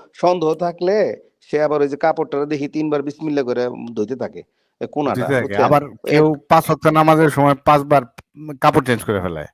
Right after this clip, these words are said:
Speaker 1: জি, জি, কাপড় চেঞ্জ করে বলে, পরিষ্কার কাপড়ের দ্বারা, হ্যাঁ? তো এইগুলো হলো ওসিডির লক্ষণ। মানে দীর্ঘ, মানে এটা ওই খুঁতখুঁতে, ওই যে পাথর নিয়ে ঘুরে কেন, ওই যে ঢিলাকুলুপ করে কেন? আপনি দেখবেন যে অনেকে আছে পারলে ওখানে একটা ঢিলাকুলুপ বাইন্ধেই রাখে পারলে, মানে সারাদিন।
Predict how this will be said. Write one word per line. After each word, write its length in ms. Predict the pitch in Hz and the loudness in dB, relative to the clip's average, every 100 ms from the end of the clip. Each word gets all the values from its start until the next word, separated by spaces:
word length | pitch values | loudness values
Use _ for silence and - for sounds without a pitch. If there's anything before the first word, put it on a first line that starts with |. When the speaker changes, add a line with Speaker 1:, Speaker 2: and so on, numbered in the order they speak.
| _ _ _ - 131 | _ _ _ -14 -2
Speaker 1:
জি, 180 | 175 | -2
জি, 140 | 147 135 | 0 0
কাপড় 300 | 156 143 160 | 0 0 -4
চেঞ্জ 200 | 160 147 | -4 -4
করে 180 | - 143 | 0 0
বলে, 160 | 127 117 | 0 -2
পরিষ্কার 400 | 151 147 156 139 | -2 -2 -4 -2
কাপড়ের 320 | 135 123 113 | -2 -2 -2
দ্বারা, 260 | 107 104 104 | -2 -2 -4
হ্যাঁ? 280 | 226 175 - _ _ - | -6 -6 -10 _ _ -6
তো 80 | 160 | -2
এইগুলো 360 | 165 175 190 202 | 0 0 2 0
হলো 140 | 196 | 2
ওসিডির 400 | 175 175 165 180 | -2 -2 -4 -2
লক্ষণ। 420 | 151 117 101 98 | -2 -2 -6 -8
মানে 400 | 113 113 120 117 127 | -8 -6 -6 -8 -10
দীর্ঘ, 280 | 147 156 165 - 143 | -10 -8 -6 -6 -6
মানে 240 | 151 147 | -6 -6
এটা 240 | 151 165 156 | -2 0 0
ওই 160 | 151 | -4
খুঁতখুঁতে, 540 | - 175 - 151 131 123 | -4 -8 -4 -2 0 0
ওই 100 | 131 | -2
যে 280 | 156 151 147 | 0 0 -2
পাথর 260 | 156 151 180 | -2 0 0
নিয়ে 220 | 180 185 | 0 -2
ঘুরে 260 | 131 131 139 | 0 0 0
কেন, 160 | 123 | -4
ওই 140 | 110 113 | -10 -12
যে 100 | 120 | -14
ঢিলাকুলুপ 460 | 113 135 139 156 - | -4 -4 -4 -12 -2
করে 220 | 139 120 | -2 -2
কেন? 180 | 107 90 - _ _ _ | -12 -20 -20 _ _ _
আপনি 360 | - 151 175 185 | -2 -2 0 0
দেখবেন 340 | 175 170 165 | 0 0 -2
যে 100 | 160 | 0
অনেকে 360 | 175 170 165 185 | 0 0 0 0
আছে 220 | 170 170 | 0 -2
পারলে 380 | 165 165 165 170 | -4 -2 0 0
ওখানে 320 | 156 165 165 | 0 -2 -2
একটা 160 | 165 165 | -2 -4
ঢিলাকুলুপ 420 | 127 147 151 151 | -2 -2 -2 -4
বাইন্ধেই 360 | 143 143 123 123 | -2 -2 -2 -2
রাখে 200 | 104 - | -4 -8
পারলে, 260 | 110 110 113 | -14 -14 -16
মানে 240 | 117 113 | -16 -14
সারাদিন। 400 | - 120 101 | -8 -6 -8